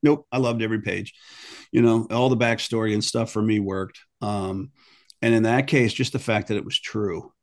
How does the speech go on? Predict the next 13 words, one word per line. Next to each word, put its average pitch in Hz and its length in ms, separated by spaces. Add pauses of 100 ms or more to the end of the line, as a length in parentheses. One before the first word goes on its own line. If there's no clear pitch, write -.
(100)
And, 92 840
you 98 80
know, 92 120
she - 200
worked 139 280
with 104 100
this 101 160
guy 101 300
and 95 120
they 92 80
became, 95 540
you 104 140
know, 90 260